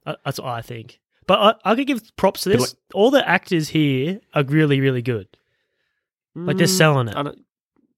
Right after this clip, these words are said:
Speaker 1: I
Speaker 3: yeah.
Speaker 1: believed all of them. Believed the wife, believed the guy outside, believed the guy inside, believed the child. But it's, it's, I don't know. I reckon they're giving a hell of a performance. But the weird score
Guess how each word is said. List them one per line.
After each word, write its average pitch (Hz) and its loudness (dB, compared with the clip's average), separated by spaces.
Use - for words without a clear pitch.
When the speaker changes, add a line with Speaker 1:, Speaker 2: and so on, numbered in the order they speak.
Speaker 1:
I 185 0
Speaker 3:
yeah. 202 -4
Speaker 1:
believed 175 2
all 165 2
of 156 2
them. 160 0
Believed 156 2
the 139 -2
wife, 151 2
believed 139 -2
the 135 -4
guy 139 0
outside, 151 0
believed 139 -2
the 131 -2
guy 127 -2
inside, 143 -2
believed 131 -6
the - -20
child. 131 -6
But 160 2
it's, - -4
it's, - -8
I 185 4
don't 139 6
know. 156 2
I 165 2
reckon 202 4
they're 185 2
giving 160 2
a 139 2
hell 165 4
of 156 2
a 151 0
performance. 139 -6
But - -8
the 139 0
weird 160 4
score 139 0